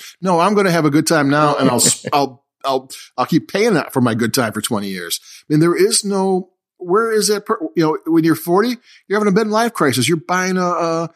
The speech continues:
Speaker 1: you're buying a sports car. Where is the, where is the sweet spot for buying wine that's,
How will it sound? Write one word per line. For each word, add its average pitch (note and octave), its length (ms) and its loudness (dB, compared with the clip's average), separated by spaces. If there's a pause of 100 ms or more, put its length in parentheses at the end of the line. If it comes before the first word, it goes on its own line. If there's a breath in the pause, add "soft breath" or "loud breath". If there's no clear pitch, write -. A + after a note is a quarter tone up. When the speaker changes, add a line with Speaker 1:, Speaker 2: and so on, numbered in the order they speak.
(280 soft breath)
Speaker 1:
you're D#3 80 -6
buying F#3+ 200 -2
a F#3+ 40 0
sports G#3+ 400 -2
car. G#2 240 -2 (880)
Where G#3 380 0
is F#3+ 200 0
the, G3 100 0 (160)
where F3+ 340 -2
is G#3 160 0
the F#3 100 -2
sweet G#3 360 -2
spot D3 400 -2
for C#3+ 100 2
buying D#3 480 0
wine D3+ 300 2
that's, - 320 -4